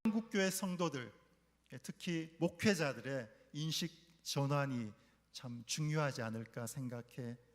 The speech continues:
봅니다. 요즘 어딜 가나 선교적 삶, 선교적 교회에 대한 이야기를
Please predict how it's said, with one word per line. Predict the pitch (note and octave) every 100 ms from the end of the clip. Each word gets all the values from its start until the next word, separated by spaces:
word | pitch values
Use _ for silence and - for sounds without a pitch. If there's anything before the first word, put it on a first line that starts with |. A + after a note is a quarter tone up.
| _
봅니다. | - A#2 A#2+ A2+ - _ - - - - _ _ _ _ _ _ _
요즘 | D3+ E3
어딜 | F#3 F3 G#3
가나 | G#3 G#3 G3 D#3+ C3
선교적 | - A3+ A3+ G3 F3
삶, | - - D#3+ B2 A2 - -
선교적 | - - G#3+ G#3+ F3 E3 D#3 -
교회에 | D3 C#3 C#3+ C3+
대한 | C3 B2+
이야기를 | B2 B2 B2 A2+ C3 D3